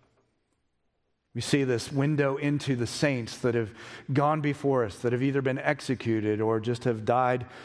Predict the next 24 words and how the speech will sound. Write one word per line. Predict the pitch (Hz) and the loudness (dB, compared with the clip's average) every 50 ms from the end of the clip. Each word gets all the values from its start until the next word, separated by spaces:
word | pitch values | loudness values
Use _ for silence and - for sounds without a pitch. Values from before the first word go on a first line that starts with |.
| - - - - - - - | -18 -18 -18 -20 -20 -6 -4
under, | - 127 131 135 135 139 - - | -2 0 2 0 0 -2 -4 -4
from | - - 156 151 151 - | -2 0 0 0 2 2
other | 180 170 165 139 | 2 2 2 -2
causes, | - - 120 110 110 110 95 110 104 104 113 120 - | 0 0 0 2 2 0 -2 -6 -8 -8 -10 -6 -4
that | 143 135 123 | -2 -2 0
are | 127 139 | -2 0
all | 147 143 151 156 156 147 | 2 2 2 2 2 0
joining | 127 107 131 135 147 156 160 160 156 151 | -2 -2 0 0 2 2 2 2 2 2
in | 147 143 139 | 0 0 0
unison, | 135 139 156 160 156 139 - - 120 104 107 | 2 2 2 2 2 0 -2 -4 -6 -6 -6
saying, | 104 - - 139 139 135 123 110 | -4 0 2 2 2 2 0 0
"How | 107 127 139 147 | 0 2 2 2
long? | 143 135 139 156 170 175 170 151 127 104 90 - - - - - - | 2 0 2 2 2 2 2 0 -2 -6 -10 -14 -16 -18 -18 -10 -2
How | - 160 180 | 0 0 2
long | 170 160 160 170 175 175 165 151 139 | 2 2 4 4 4 4 2 0 -2
until | 131 131 - 165 151 147 | -4 -2 0 0 2 2
your | 139 135 135 | 0 0 -2
name | 135 135 143 156 165 175 180 185 175 - - - - - | 0 0 2 2 4 2 2 0 -2 -4 -10 -16 -4 -2
is | 139 135 - | -2 -2 0
magnified | 151 139 139 151 156 165 165 160 156 139 - - 139 120 123 123 | 0 0 2 4 4 2 2 0 -4 -4 0 2 2 4 4 2
by | 113 120 113 | 0 -2 -2
sin | 110 - - - 175 165 165 165 156 | -2 -6 -2 0 2 2 2 2 2
being | 131 147 147 143 139 127 | 2 0 0 0 0 0
judged?" | 101 127 123 120 117 110 104 101 - - - | 0 2 2 2 0 -2 -4 -8 -12 -16 -18